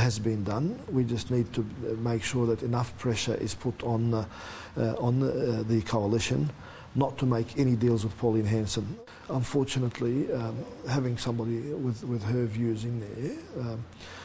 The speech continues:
it'll, it'll mean that politicians will pander to the, to the dark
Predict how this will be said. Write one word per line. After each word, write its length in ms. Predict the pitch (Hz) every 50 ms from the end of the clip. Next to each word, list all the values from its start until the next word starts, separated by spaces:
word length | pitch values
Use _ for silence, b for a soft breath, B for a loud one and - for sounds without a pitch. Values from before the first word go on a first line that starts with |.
| B B B - 127
it'll, 260 | - - 123 123 131 -
it'll 200 | 135 - 131 127 131 131
mean 100 | 123 120 120
that 80 | 117 107 - 131
politicians 420 | 127 123 117 135 123 - 131 120 113
will 140 | 120 117 - -
pander 280 | 120 123 123 117 117 110 -
to 40 | 120 113
the, 80 | 117 110 110 - -
to 60 | - 120 113
the 60 | 110 107 117
dark 160 | 113 117 127